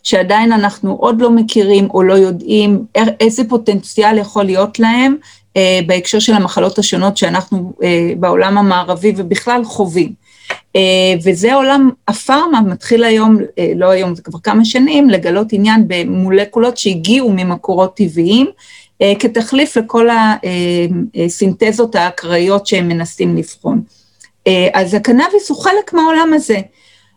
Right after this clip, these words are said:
אה, אני יכולה להגיד לך שהוא נחשב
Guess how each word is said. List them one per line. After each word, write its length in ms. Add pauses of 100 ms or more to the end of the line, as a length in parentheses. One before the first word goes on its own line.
(180)
אה, 320
אני 500
יכולה 300
להגיד 260
לך 180
שהוא 320
נחשב 320